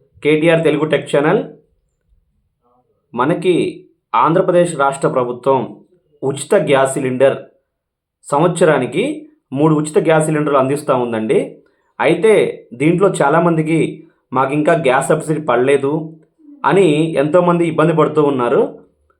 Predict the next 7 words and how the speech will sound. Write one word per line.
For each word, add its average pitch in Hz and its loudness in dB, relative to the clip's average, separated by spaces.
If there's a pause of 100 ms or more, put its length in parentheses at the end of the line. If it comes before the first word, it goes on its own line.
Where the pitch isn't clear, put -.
(180)
ఎక్కడికి 160 0
తిరిగినా 160 2
కూడా 156 4
వాళ్ళకి 151 0
సరైన 151 2
సమాధానం 143 0
రావట్లేదని. 127 0